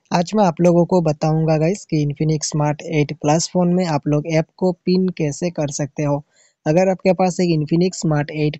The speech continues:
Plus फ़ोन है और इस फ़ोन में जो है आपको ऐप पिन करना है, मतलब आप लोग चाहते हो कि गाइस आपका जो ये ऐप है वो पिन हो जाए, ताकि यहाँ पर जो है इस ऐप के, अ,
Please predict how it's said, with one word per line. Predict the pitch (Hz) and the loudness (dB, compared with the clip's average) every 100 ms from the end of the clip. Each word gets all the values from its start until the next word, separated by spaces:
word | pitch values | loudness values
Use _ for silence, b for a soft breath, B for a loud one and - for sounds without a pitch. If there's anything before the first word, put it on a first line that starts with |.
| 147 | 0
Plus | 151 180 - | 0 0 2
फ़ोन | 180 175 | 2 2
है | 175 | 2
और | 147 147 | 0 0
इस | 147 | -2
फ़ोन | - 160 175 | -2 0 2
में | 180 | 2
जो | 175 | 0
है | 170 | 0
आपको | 175 151 160 | 0 -2 -2
ऐप | 160 160 190 _ | 0 -2 -2 _
पिन | 165 156 156 | 0 0 0
करना | 151 143 143 | -2 -2 -2
है, | 143 b b b b | -4 b b b b
मतलब | 156 165 196 | -2 2 4
आप | 185 170 | 4 2
लोग | 180 - | -2 0
चाहते | 160 151 175 | 0 0 2
हो | 170 | 2
कि | 156 170 | 2 0
गाइस | 165 175 156 | 2 0 -2
आपका | 143 160 | -2 -2
जो | 151 | 0
ये | 151 151 160 | 2 0 2
ऐप | 170 - | 0 2
है | 170 185 | 2 4
वो | 170 175 - | 2 2 2
पिन | 165 185 | 4 4
हो | 170 170 | 4 4
जाए, | 170 180 - b b - | 4 0 -4 b b -6
ताकि | 147 160 | -2 2
यहाँ | 156 151 | 2 2
पर | 156 151 | 0 -2
जो | 170 | 0
है | 165 170 185 | -2 -2 -6
इस | - | -4
ऐप | 170 156 - | -4 -4 -2
के, | 165 | -2
अ, | 156 151 151 147 143 | 0 0 0 -2 -6